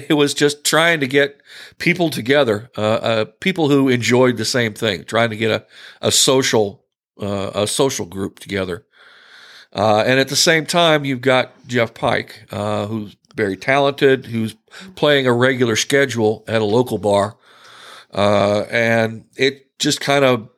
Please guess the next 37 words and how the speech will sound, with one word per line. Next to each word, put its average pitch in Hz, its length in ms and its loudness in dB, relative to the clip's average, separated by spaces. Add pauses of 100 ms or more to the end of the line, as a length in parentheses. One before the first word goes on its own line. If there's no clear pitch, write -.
you 117 100 -4
know, 110 160 0
the, 98 220 -4
between 160 500 -4
the 131 80 -2
two 165 260 2
of 117 140 2
them, 107 140 -4
that 113 200 -2
produced 120 380 0
the 95 80 -4
seed 127 580 2
for 113 120 -4
the 95 60 -6
club 104 280 -2
to 95 80 -12
grow 101 240 0
from. 87 340 -6 (840)
Uh, 95 340 -2
I 98 80 0
really, 120 540 4
i-, 107 260 -6
if 110 180 -4
you 107 80 -4
look 131 380 0
through 135 400 0
the 113 100 2
years 131 540 2
at 110 100 0
all 117 240 2
of 113 60 -4
the 113 80 -8
clubs 120 380 -2
that 107 120 0
are 92 100 -4
out 110 260 -2
there, 104 340 0